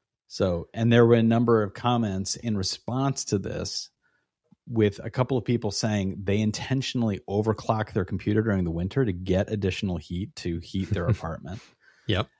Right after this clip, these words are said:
Speaker 1: And then people responded to that saying, "Are you sure you're not gonna blow your computer up?"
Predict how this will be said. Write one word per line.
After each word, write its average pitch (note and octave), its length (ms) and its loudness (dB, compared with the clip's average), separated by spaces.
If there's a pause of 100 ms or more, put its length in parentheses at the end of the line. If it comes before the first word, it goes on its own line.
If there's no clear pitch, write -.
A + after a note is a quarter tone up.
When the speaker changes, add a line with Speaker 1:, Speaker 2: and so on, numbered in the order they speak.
(280)
Speaker 1:
And A2 200 4
then G#2+ 100 0
people A#2+ 300 0
responded A#2 460 -2
to G2+ 60 -2
that G2+ 220 -2
saying, G2+ 440 -2
"Are G#2+ 80 -4
you G2+ 100 2
sure A#2 180 2
you're G#2+ 120 4
not G2 120 2
gonna G2+ 140 0
blow F#2 280 2
your F#2+ 200 2
computer F2+ 480 -2
up?" G2 240 -4